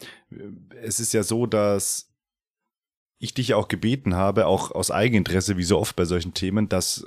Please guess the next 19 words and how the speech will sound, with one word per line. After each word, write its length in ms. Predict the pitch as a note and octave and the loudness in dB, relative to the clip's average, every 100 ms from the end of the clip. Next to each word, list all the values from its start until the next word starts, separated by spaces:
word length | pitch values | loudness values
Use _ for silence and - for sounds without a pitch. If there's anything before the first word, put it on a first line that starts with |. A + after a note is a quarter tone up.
| - | -14
du 540 | G#2 G#2+ G#2+ G2+ - _ _ | -8 -4 -2 -4 -8 _ _
mir, 340 | A2 A2 A#2+ C3 | 0 2 4 2
aber 280 | D#2+ F#2 | 2 0
auch 180 | E2 F2+ | 2 -2
uns 600 | - A2+ B2 B2 - - | 0 0 2 0 -4 -4
allen, 420 | F#2+ G2+ A#2 A#2 | 0 2 2 0
die 120 | G#2+ G2 | -2 -4
jetzt 180 | G2 | -4
hier 140 | - G2+ | -6 -6
zuhören, 440 | - A2 G#2+ G#2 | -6 -4 0 0
das 120 | F#2+ | -2
einmal 400 | C2+ F#2+ F#2 F#2 - - - - - - | -2 -2 -2 -4 -8 -16 -10 -8 -8 -10
so 440 | - F#2+ F#2+ C2 - A2 | -4 -2 -2 -4 -10 -10
grob 220 | - G#2+ | -4 -2
umreißt. 460 | G#2 G2+ G2+ A#2 - | -2 0 2 2 2
Und 160 | G#2 - - - | -2 -2 -20 -20
was 300 | - G#2+ - | -4 -2 -2
ich 160 | B2 - | -4 -2
tatsächlich 560 | B2+ - A2+ B2 - | 0 2 0 -2 -8